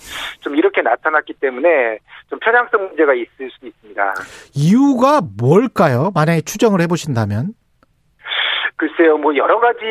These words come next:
Speaker 1: 뭐, 이유가 있을 텐데요. 가장 기본적으로 인공지능 알고리즘으로 이제 편집을 한다라고 여태까지 이제 네이버나 다음에서 이렇게 밝혀왔거든요.
Speaker 2: 예.
Speaker 1: 그래서 이제 보통 이제 그 다음하고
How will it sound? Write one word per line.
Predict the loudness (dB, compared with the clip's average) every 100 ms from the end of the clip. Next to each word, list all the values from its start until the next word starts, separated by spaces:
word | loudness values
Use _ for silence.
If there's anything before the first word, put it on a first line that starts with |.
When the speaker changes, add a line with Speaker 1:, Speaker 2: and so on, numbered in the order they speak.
| -2 -2 -2 0 0 0
Speaker 1:
뭐, | 2 2 0
이유가 | -2 2 2
있을 | 0 -4
텐데요. | -2 0 0
가장 | 2 -2 -4
기본적으로 | 0 0 0 -2 0 2 2 2 0 -4 -14 -10 -8 -10 -8
인공지능 | -2 0 2 2
알고리즘으로 | 2 2 0 0 -2 0 2 2 2 4 2 2 2 2
이제 | 2 -2
편집을 | -2 -4 -2 0
한다라고 | 2 2 4 2 2 -2 -2 -2 -2
여태까지 | -2 -2 0 -2 -2 -4
이제 | 0 2
네이버나 | 2 2 2 2 0
다음에서 | 0 0 -2 -2
이렇게 | -6 -4
밝혀왔거든요. | -4 -4 2 2 2 -8 -4 0 2 2
Speaker 2:
예. | 2 2 -2 -6 -10 -10 -2
Speaker 1:
그래서 | 0 2 2
이제 | 0
보통 | 0 0 -2 2
이제 | 0
그 | 0 -2 0 -2
다음하고 | 0 0 4 4 2 0 -2 -4